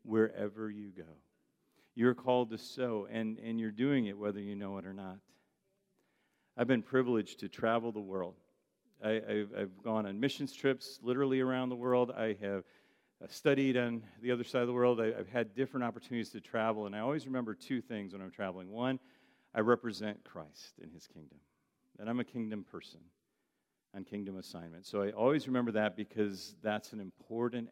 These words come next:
aspect of all of our lives, that we, we represent our King. But the thing, second thing I always remember is that I'm from the United States of America,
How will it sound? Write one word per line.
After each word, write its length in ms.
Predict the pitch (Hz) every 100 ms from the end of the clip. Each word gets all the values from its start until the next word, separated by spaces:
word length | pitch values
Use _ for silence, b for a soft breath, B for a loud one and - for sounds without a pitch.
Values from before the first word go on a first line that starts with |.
| 101
aspect 640 | 104 104 - 95 90 -
of 140 | 95 -
all 260 | 104 101
of 80 | 101
our 100 | 92
lives, 300 | 92 85 82
that 120 | 101 90
we, 240 | 101 104 b b b b
we 80 | 104
represent 640 | 101 104 104 92 90 92 -
our 120 | 90 - -
King. 240 | 110 95
But 120 | 82 92
the 80 | 104
thing, 200 | - 185 -
second 360 | - 196 196
thing 180 | 139 113
I 80 | 104
always 380 | 95 104 123 127
remember 460 | 143 92 90 82 92 _ _ _ _ _ _ _
is 100 | 107
that 100 | 131
I'm 120 | 165
from 240 | 180 156 143
the 80 |
United 480 | 123 98 98 101 107
States 480 | - - 90 - -
of 100 | 85
America, 480 | 82 78 78 73